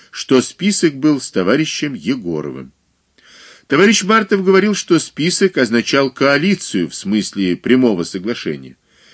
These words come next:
Это неверно, как я уже объяснил. Товарищ Мартов говорит, что других списков, исходящих от меньшинства организаций «Искры» и способных оттолкнуть от этого меньшинства большинство съезда,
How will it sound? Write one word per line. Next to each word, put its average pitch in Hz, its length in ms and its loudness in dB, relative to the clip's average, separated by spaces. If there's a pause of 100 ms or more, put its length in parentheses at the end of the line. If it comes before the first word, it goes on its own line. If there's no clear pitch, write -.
(160)
Это 160 280 2
неверно, 92 680 0 (360)
как - 220 -6
я 82 140 -2
уже 82 220 -4
объяснил. 80 640 -10 (520)
Товарищ 180 420 2
Мартов 170 460 0
говорит, 160 340 2
что 151 200 -2
других 123 440 2
списков, 156 640 -4
исходящих 101 840 -2
от 101 220 -6
меньшинства 95 760 -2
организаций 87 920 -6
«Искры» 127 540 -10 (480)
и 78 140 -12
способных 85 880 -2 (240)
оттолкнуть 104 960 -2 (240)
от 101 200 -4
этого 90 300 -2
меньшинства 82 680 -6
большинство 87 720 -4
съезда, 80 600 -8